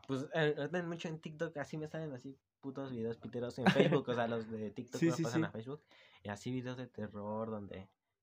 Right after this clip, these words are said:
Speaker 1: salen sombras y, pues, sí se ven muy reales, o sea, y te dices, "No mames, qué pedo". Uno lo inter-, uno, este, lo,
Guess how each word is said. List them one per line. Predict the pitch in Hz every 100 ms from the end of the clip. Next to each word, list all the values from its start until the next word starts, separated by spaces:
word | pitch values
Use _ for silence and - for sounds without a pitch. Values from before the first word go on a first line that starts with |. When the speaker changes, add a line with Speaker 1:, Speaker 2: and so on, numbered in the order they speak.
| _
Speaker 1:
salen | 104 107 110
sombras | 110 104 113
y, |
pues, | 104 110
sí | 131
se | 135
ven | 147 143
muy | 143
reales, | 139 139 147
o |
sea, | 135
y | 135
te | 131
dices, | 123
"No | 143
mames, | 156 160 147 139
qué |
pedo". | 147 143 135 123 - - - - _ -
Uno | 123 135 131
lo | 110
inter-, | 101 92 95 110
uno, | 117 127
este, | 117 - 101
lo, | 98 98 95 95 95 98